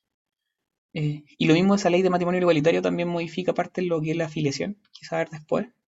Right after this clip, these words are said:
en lo que hizo relación con el padre o madre. Por ejemplo, ahora se va a hablar de los padres, o se habla de la maternidad o la paternidad, pero no se habla de papá o, padre o madre, ¿cierto? Papá o mamá, nada que ver,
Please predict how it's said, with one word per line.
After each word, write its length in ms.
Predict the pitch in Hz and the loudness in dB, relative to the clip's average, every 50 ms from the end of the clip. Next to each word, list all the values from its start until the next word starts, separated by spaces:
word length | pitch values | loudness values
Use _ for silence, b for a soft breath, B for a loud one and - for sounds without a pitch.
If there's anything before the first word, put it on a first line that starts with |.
| _ - | _ -8
en 120 | 170 165 | -4 -2
lo 80 | 156 156 | -2 -2
que 60 | 165 | -2
hizo 120 | 165 170 | -4 -6
relación 400 | 175 170 165 156 160 170 170 - | -4 -6 -6 -6 -6 -10 -10 -8
con 460 | - 170 165 170 175 175 180 190 - _ _ _ _ _ | -4 -4 -2 -2 -4 -6 -10 -14 -18 _ _ _ _ _
el 200 | - 160 151 156 | -10 -10 -8 -2
padre 300 | 156 165 170 170 170 165 | 2 4 6 6 6 4
o 60 | 156 | 4
madre. 400 | 156 160 175 190 202 208 214 214 - - | 2 2 2 2 0 0 -2 -4 -8 -10
Por 100 | 180 - | -10 -8
ejemplo, 280 | - 180 180 180 175 | -8 -10 -8 -6 -4
ahora 140 | 175 175 175 | -2 -2 -2
se 140 | 165 - 170 | -4 -4 -2
va 60 | 160 | -2
a 20 | |
hablar 340 | 160 160 170 175 175 175 _ _ | -2 0 0 -2 -2 -4 _ _
de 160 | - 156 151 165 | -8 -4 0 0
los 140 | 208 202 | 0 0
padres, 500 | - - - - 185 185 220 240 - - _ _ _ _ _ _ _ _ _ _ _ _ _ _ _ _ - - | 0 0 0 0 0 -4 -6 -8 -10 -14 _ _ _ _ _ _ _ _ _ _ _ _ _ _ _ _ -10 -8
o 60 | 143 | -4
se 140 | - 165 160 | 0 2 2
habla 180 | 165 170 165 | 4 4 2
de 80 | 160 156 | 0 0
la 120 | 151 151 | 0 0
maternidad 640 | 156 180 185 196 196 190 190 190 190 196 208 208 - _ _ | 2 2 2 2 0 -2 -2 -4 -2 -2 -2 -4 -4 _ _
o 80 | - 170 | -8 -6
la 140 | 160 160 - | -4 -2 0
paternidad, 500 | 196 196 202 196 190 190 - 160 151 156 156 - _ _ | 0 0 -2 -4 -6 -4 -4 -4 -6 -8 -10 -14 _ _
pero 120 | - 160 165 | -10 -8 -8
no 60 | 165 | -8
se 140 | 156 156 165 | -8 -6 -6
habla 240 | 165 175 180 185 180 | -4 -4 -4 -4 -6
de 120 | 180 180 | -8 -10
papá 420 | - - 160 151 170 170 180 180 175 | -10 -14 -12 -10 -8 -8 -6 -6 -8
o, 160 | 175 175 185 _ _ - | -10 -12 -16 _ _ 4
padre 280 | 180 175 180 180 175 170 | 6 6 6 6 4 0
o 20 | 175 | -2
madre, 260 | 170 147 131 135 151 | -2 -2 -4 -4 -6
¿cierto? 280 | - - 151 156 - _ _ | -10 -12 -14 -14 -16 _ _
Papá 180 | - 131 - 131 | -10 -6 -4 -4
o 40 | 127 | -4
mamá, 180 | 127 127 131 | -4 -6 -6
nada 160 | 135 139 135 | -6 -8 -8
que 80 | 139 135 | -8 -10
ver, 120 | 135 - | -12 -14